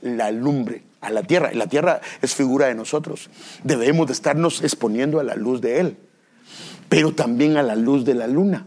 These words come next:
porque también la luna tiene un efecto sobre la tierra. Y también la luna es la iglesia.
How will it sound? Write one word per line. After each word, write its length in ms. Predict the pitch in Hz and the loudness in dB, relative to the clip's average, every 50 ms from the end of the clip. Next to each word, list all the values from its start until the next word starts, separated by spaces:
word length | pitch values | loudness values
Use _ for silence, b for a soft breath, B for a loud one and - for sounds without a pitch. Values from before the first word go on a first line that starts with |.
| - - | -12 -10
porque 200 | - 110 127 123 | -6 -4 -2 -2
también 280 | 110 101 95 113 131 | -2 -2 -2 0 0
la 120 | 139 127 117 | 0 0 0
luna 320 | 113 117 139 156 160 139 | 0 0 0 0 0 -2
tiene 240 | - - 127 117 131 | -2 -2 0 0 0
un 160 | 135 131 135 | 0 0 -2
efecto 500 | 113 104 - - 156 156 - - - 110 B B B B B B | -2 -4 -2 -2 -2 -2 -2 -4 -4 -4 B B B B B B
sobre 340 | - - - 113 98 107 101 | -6 -4 -4 -2 -2 -2 -4
la 140 | 101 - | -4 -6
tierra. 360 | - - 165 190 - - - - - _ _ _ _ _ _ _ _ _ _ | -2 0 0 0 0 -2 -6 -10 -16 _ _ _ _ _ _ _ _ _ _
Y 200 | - 151 139 123 | -2 -2 0 -2
también 520 | - 107 98 95 95 107 135 143 156 107 117 | -4 -8 -8 -8 -4 -2 0 0 0 -2 -2
la 120 | 107 104 | -4 -2
luna 240 | 104 110 131 151 147 | 0 0 0 2 2
es 80 | 131 113 | 0 0
la 80 | 117 | 0
iglesia. 460 | 123 127 160 226 277 - - 120 - | 2 2 2 2 2 0 -2 -4 -6